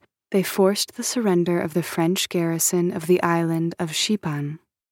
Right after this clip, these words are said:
soon also the heavily fortified town of Stone, and the island of Lopud, after which the insurrection spread throughout the mainland, starting with Cornovale.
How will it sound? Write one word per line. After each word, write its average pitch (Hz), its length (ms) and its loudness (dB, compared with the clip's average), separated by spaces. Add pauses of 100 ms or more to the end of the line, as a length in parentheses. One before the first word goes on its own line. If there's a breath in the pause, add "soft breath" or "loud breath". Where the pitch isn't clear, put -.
(160)
soon 185 400 4
also 180 560 2
the 170 100 -2
heavily 170 440 4
fortified 165 600 0
town 156 480 0
of 180 140 -2
Stone, 156 640 0 (360)
and 208 160 4
the 220 120 -4
island 156 440 0
of 175 160 0
Lopud, 180 640 2 (320)
after 202 380 4
which 160 300 0
the 185 160 4
insurrection 165 720 2
spread 165 500 2
throughout 160 340 -2
the 180 60 2
mainland, 165 680 2 (240)
starting 165 760 4
with 214 200 4
Cornovale. 156 760 4